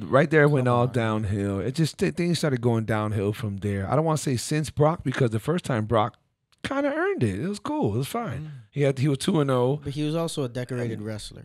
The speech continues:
Speaker 1: Yeah, and
Speaker 2: C M Punk
Speaker 1: and he was
Speaker 2: was
Speaker 1: still, he was still Brock, so you get it, you know. Dana White made fucking Kimbo, you know, uh, uh, work his way up to get a fight, even though he
Speaker 3: Yeah.
Speaker 1: lost in the show. He made him, and he still lost again. And, and Dana White
Speaker 3: Yeah.
Speaker 1: stuck to his word, and it is what it is. Shout outs to Ferg, man. Nothing but love for the homie, man.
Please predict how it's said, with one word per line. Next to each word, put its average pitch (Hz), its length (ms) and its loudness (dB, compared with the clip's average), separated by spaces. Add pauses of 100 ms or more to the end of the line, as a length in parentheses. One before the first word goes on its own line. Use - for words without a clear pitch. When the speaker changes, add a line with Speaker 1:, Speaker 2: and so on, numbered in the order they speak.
(140)
Speaker 1:
Yeah, 190 260 2
and 185 200 2
Speaker 2:
C 165 60 0
M 156 160 -2
Punk 127 480 -6
Speaker 1:
and 208 120 4
he 220 120 8
was 240 60 8
Speaker 2:
was 202 100 4
Speaker 1:
still, 190 440 4 (140)
he 165 120 6
was 220 160 2
still 202 340 0
Brock, 175 520 -4
so 165 140 0
you 151 160 0
get 147 340 0
it, - 160 -8 (120)
you 117 140 -2
know. 113 320 0 (800)
Dana 208 300 4
White 208 240 0
made 180 260 0
fucking 185 380 -2
Kimbo, 165 720 0 (920)
you 156 140 0
know, 139 260 2 (100)
uh, - 60 -6
uh, 82 220 -4 (120)
work 147 320 2
his 175 140 2
way 170 240 0
up 190 140 -2
to 175 100 -8
get 170 160 -2
a 190 60 -2
fight, 208 500 -4
even 139 300 -2
though 143 80 2
he 143 100 2
Speaker 3:
Yeah. 143 60 0
Speaker 1:
lost 139 280 2
in 165 60 0
the 160 100 2
show. 202 440 0
He 107 160 2
made 147 280 2
him, 131 120 4
and 127 100 2
he 147 100 4
still 262 320 0
lost 127 320 0
again. 98 480 -2
And, 131 160 -4
and 160 140 -2
Dana 170 220 2
White 175 100 4
Speaker 3:
Yeah. 170 60 4
Speaker 1:
stuck 175 220 0
to 170 80 2
his 165 140 6
word, 160 300 0
and 135 120 2
it 156 40 2
is 151 80 2
what 156 140 2
it 151 60 2
is. 113 120 0
Shout 165 240 -2
outs 156 180 -2
to 135 100 2
Ferg, 156 380 2
man. 123 300 2
Nothing 131 180 0
but 117 120 2
love 139 260 4
for 143 80 -2
the 113 140 0
homie, 107 360 0
man. 107 220 -6